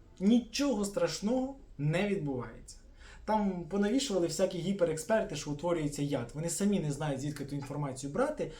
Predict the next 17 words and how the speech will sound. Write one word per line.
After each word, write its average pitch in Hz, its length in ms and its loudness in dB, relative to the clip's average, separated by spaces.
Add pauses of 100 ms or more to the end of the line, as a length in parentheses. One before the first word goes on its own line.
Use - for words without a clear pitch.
(160)
і 170 100 -4
вони, 190 460 0
ну, 208 120 0
просто 190 280 0
там 147 360 -2
один 202 220 2
сказав, 202 380 2
другий 170 240 -2
добавив. 123 380 -2
Знаєте, 175 380 -6
о, 240 180 -4 (340)
о, - 220 -12
О 247 120 6
Б 202 180 4
С 175 100 0
Б 165 120 6
Б. 123 140 -4